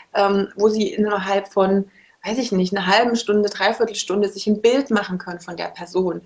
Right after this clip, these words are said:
Das ist doch so wertvoll, weil die Menschen dann merken, ob sie mit dir andocken,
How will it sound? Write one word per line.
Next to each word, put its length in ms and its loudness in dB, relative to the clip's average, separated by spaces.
Das 140 2
ist 260 -10
doch 100 -2
so 540 0
wertvoll, 800 -2
weil 120 2
die 100 0
Menschen 340 2
dann 180 0
merken, 720 0
ob 160 2
sie 180 -4
mit 240 2
dir 200 0
andocken, 640 4